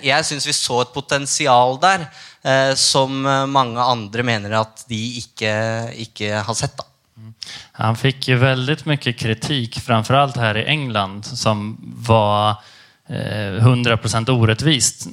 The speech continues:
Speaker 2: tycker jag.
Speaker 1: Helt enig.
Speaker 2: Sen kan jag hålla med dem som tvivlar lite, för jag tror att, att det också visar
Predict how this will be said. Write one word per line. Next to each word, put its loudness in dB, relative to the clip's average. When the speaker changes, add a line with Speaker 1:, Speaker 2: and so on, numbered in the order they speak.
Speaker 2:
tycker 0
jag. 0
Speaker 1:
Helt 0
enig. -2
Speaker 2:
Sen 2
kan 0
jag 2
hålla 4
med 2
dem 0
som 0
tvivlar 2
lite, -4
för 0
jag 0
tror 4
att, -2
att -2
det 4
också 2
visar 2